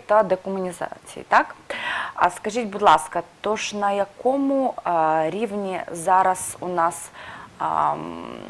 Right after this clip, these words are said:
декомунізація? Чи допомагає саме столична влада у цьому процесі?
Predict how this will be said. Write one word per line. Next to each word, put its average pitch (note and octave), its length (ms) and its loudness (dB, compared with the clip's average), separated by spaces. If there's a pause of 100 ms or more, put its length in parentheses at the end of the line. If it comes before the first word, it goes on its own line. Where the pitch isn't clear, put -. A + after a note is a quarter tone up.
(280)
декомунізація? F#3+ 920 2
Чи - 160 -10
допомагає G3+ 720 0
саме A#3 380 -2
столична A3 880 -2
влада C#3+ 380 0
у A2+ 60 -4
цьому D3+ 240 -14
процесі? - 560 -12